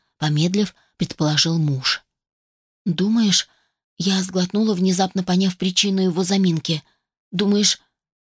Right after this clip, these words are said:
его убили?»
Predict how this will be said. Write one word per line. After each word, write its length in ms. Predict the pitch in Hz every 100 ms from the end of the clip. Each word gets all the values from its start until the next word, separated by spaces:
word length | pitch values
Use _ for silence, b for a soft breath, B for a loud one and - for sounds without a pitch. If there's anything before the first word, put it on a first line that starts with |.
| _ _ _ _ _ _
его 580 | 180 175 175 185 196 185 _ _ _ _ _ _
убили?» 460 | 190 180 247 320